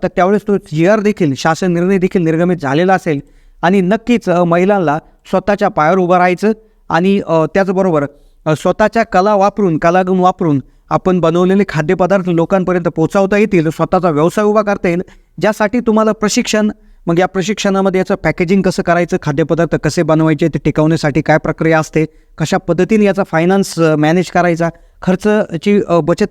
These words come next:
कशी करायची, तर अशा सर्व गोष्टींचं प्रशिक्षण देखील या माध्यमातून देणार आहे. तर नक्कीच महिलांच्या हाताला काम याच्या माध्यमातून मिळेल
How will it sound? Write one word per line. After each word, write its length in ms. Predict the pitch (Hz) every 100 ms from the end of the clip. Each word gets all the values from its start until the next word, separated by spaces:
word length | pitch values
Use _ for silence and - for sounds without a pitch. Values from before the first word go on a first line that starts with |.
| 202
कशी 180 | -
करायची, 340 | 233 202 214 233
तर 100 | 214
अशा 200 | 214 240
सर्व 240 | - 247
गोष्टींचं 400 | 240 226 240 220
प्रशिक्षण 460 | - 190 - - 214
देखील 240 | 202 202
या 100 | 185
माध्यमातून 540 | 175 160 156 156 180 151
देणार 240 | 151 180
आहे. 160 | 156 143 - - - - _ -
तर 60 |
नक्कीच 420 | 160 214 220 285 202
महिलांच्या 460 | 185 196 214 214 190
हाताला 360 | 160 202 214
काम 260 | 208 196 196
याच्या 200 | 185 190
माध्यमातून 540 | 175 165 170 160 160
मिळेल 300 | 185 196 151